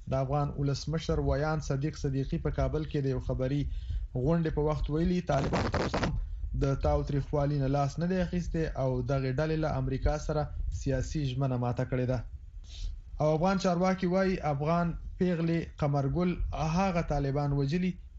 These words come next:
چا چې په کور برید کړی او مور او پلار یې ورله وژلي وو.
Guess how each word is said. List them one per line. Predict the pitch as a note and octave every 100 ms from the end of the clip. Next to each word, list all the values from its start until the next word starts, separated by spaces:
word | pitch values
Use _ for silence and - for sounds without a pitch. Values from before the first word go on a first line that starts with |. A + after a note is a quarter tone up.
| -
چا | D#3+
چې | D#3+ D3+ C#3
په | C#3 -
کور | D#3 D3+ C3+
برید | E3+ F3+ F#3+
کړی | F3+ D#3+ -
او | C3 C3+
مور | C#3+
او | B2+ -
پلار | C#3 B2+
یې | B2 B2
ورله | B2 B2+
وژلي | B2+ B2 C3+
وو. | C3